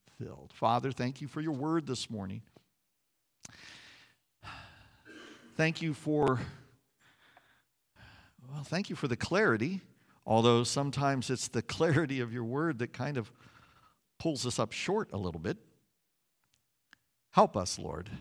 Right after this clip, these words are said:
Help us in our own lives, in our own spiritual journey, to see you,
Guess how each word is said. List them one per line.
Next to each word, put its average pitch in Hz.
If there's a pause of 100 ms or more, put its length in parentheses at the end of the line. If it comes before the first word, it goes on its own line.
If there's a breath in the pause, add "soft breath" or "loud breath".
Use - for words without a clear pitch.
(140)
Help 151
us 151
in 127
our 113
own 156
lives, 95
in 120
our 104
own 170
spiritual 117
journey, 95 (720 soft breath)
to -
see -
you, 135